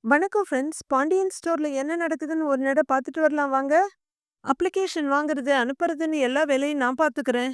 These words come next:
நீ எக்ஸாம்ல மட்டும் கான்சென்ட்ரேட் பண்ணி கலந்துக்கிட்டா போதும். சண்டே நைட்டு நாம இங்க இருந்து புறப்படுறோம். மண்டே சென்னைக்கு போறோம், எக்ஸாம் அட்டெண்ட் பண்றோம், கலக்குறோம், ஓகேவா? அப்படின்னு கதிர் கேட்க ராஜு அமைதியா உட்கார்ந்திருக்காங்க. "என்ன முழிக்கிற?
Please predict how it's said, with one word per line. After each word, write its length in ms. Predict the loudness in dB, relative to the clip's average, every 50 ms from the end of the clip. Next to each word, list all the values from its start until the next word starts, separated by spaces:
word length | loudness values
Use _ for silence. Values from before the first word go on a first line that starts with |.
| -6 _
நீ 160 | -2 0 0 2 0
எக்ஸாம்ல 480 | 0 -2 0 0 0 0 2 0 0
மட்டும் 320 | 0 0 -2 -2 -2 -4 0
கான்சென்ட்ரேட் 640 | 0 0 0 0 -2 -4 -4 -2 -2 -2 -2 -2 -2
பண்ணி 200 | -2 -2 -2 -2
கலந்துக்கிட்டா 640 | 0 0 2 2 0 0 0 -2 0 2 2 2 2
போதும். 360 | 2 2 2 2 2 -2 -2 -4 -2
சண்டே 380 | 2 2 2 4 4 2 0 0
நைட்டு 320 | 0 0 -2 -2 -4 -4
நாம 240 | -2 -2 0 0 0
இங்க 140 | -2 0 -2
இருந்து 220 | -2 -2 -2 -4 -2 -2
புறப்படுறோம். 640 | 0 0 0 0 0 -2 0 2 2 2 2 0 0 0
மண்டே 300 | 0 0 2 0 0 0 -2
சென்னைக்கு 460 | -2 -4 -4 -2 -2 -4 -4 -4 -4
போறோம், 360 | 0 0 2 2 2 0 -2 -2
எக்ஸாம் 400 | -4 -6 -4 -2 -2 0 0 0
அட்டெண்ட் 340 | 0 0 -2 -2 -2 0
பண்றோம், 400 | 0 0 0 2 4 2 2 2 -2 -8 -12 _ _ 0
கலக்குறோம், 500 | 2 2 4 2 0 0 0 0 2 4
ஓகேவா? 480 | 4 2 2 0 -2 -2 2 4 4 4 4 0 -4 -10 _ _ -4
அப்படின்னு 400 | -2 0 0 0 0 0 0 -2 -2
கதிர் 300 | -2 -2 -2 -2 -4 -2
கேட்க 360 | -2 -4 -4 -2 0 0 0
ராஜு 360 | 2 2 2 0 0 -2 -2
அமைதியா 420 | -2 -2 0 -2 -2 -2 -2 0 -2
உட்கார்ந்திருக்காங்க. 680 | -2 0 0 -2 0 0 -4 -4 -4 -4 -4 -2 -2 -2 -2 -2
"என்ன 280 | -2 -2 -2 0 -2 0
முழிக்கிற? 440 | 0 0 0 0 0 -2 0 0 2